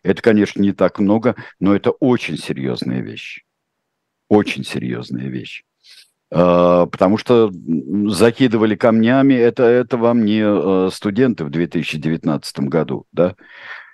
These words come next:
А, а это действительно серьёзные, оголодавшие, э, парижские, парижане. А, три, итак, а,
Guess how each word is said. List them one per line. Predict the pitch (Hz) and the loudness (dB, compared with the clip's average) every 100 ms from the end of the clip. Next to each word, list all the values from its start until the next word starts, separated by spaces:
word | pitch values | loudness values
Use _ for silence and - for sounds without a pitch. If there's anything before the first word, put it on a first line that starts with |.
| _ | _
А, | 78 85 85 85 85 87 - | -2 0 2 2 2 2 0
а | 92 92 | 0 0
это | - 117 - 139 135 131 127 113 104 95 | 2 0 2 2 4 4 2 2 0 0
действительно | 98 - 131 - 113 | -4 -2 -4 -2 -2
серьёзные, | - 95 101 113 113 110 110 104 - - - - | 0 0 0 0 0 0 0 -2 -10 -20 -14 -2
оголодавшие, | 98 92 101 95 78 98 - - 113 104 107 - - - | 0 2 2 2 2 0 0 -4 -2 -2 -2 -8 -16 -4
э, | 85 85 - | 0 0 2
парижские, | 95 87 92 - - 92 92 | 0 2 -2 -4 -2 0 0
парижане. | - 107 104 92 92 71 52 _ _ _ _ _ - - _ _ _ _ - | 2 0 2 2 2 0 -6 _ _ _ _ _ -20 -20 _ _ _ _ 0
А, | 123 135 135 135 135 131 104 _ _ | 4 6 8 8 6 4 0 _ _
три, | 131 135 196 190 - _ | 0 2 2 0 -4 _
итак, | 107 - 170 196 - - _ _ _ _ _ _ | -6 2 4 4 -2 -18 _ _ _ _ _ _
а, | 98 98 95 | 2 4 2